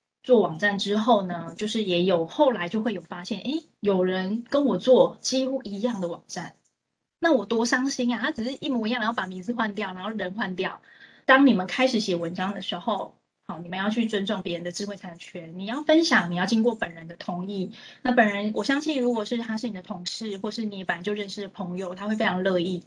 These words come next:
但是尊重别人，对方，这个是我觉得基本的一个礼貌。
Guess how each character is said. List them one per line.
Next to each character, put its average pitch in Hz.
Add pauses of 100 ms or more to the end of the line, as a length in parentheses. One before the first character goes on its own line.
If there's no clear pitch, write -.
但 233
是 240 (280)
尊 226
重 220
别 175
人， 180
对 208
方， 190
这 220
个 202
是 208
我 175
觉 175
得 170
基 196
本 175
的 147
一 180
个 175
礼 160
貌。 170